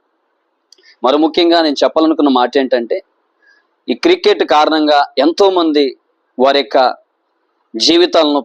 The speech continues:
పాడు చేసుకుంటున్నారు, ఆత్మహత్యలు చేసుకుంటున్నారు, జీవితాన్ని ముగించుకుంటున్నారు, డిప్రెషన్కి లోనవుతున్నారు, అనేక రకాలైన గొడవలు జరుగుతూ ఉన్నాయి, కుటుంబాలకు దూరం అవుతున్నారు,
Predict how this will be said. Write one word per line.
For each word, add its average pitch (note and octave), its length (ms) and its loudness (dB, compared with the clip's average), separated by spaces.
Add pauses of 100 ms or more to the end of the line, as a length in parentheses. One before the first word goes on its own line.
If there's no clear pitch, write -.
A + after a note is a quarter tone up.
పాడు C#3 180 0
చేసుకుంటున్నారు, C3 800 0 (180)
ఆత్మహత్యలు C#3 540 0
చేసుకుంటున్నారు, C3 800 -2 (560)
జీవితాన్ని D3+ 480 0
ముగించుకుంటున్నారు, C#3 880 0 (800)
డిప్రెషన్కి F#3 520 0
లోనవుతున్నారు, C#3 760 0 (1000)
అనేక G3 300 2
రకాలైన E3 500 0
గొడవలు C#3 380 2
జరుగుతూ C#3+ 420 0
ఉన్నాయి, B2 360 -8
కుటుంబాలకు F3+ 500 2
దూరం D3 280 2
అవుతున్నారు, C3 560 -2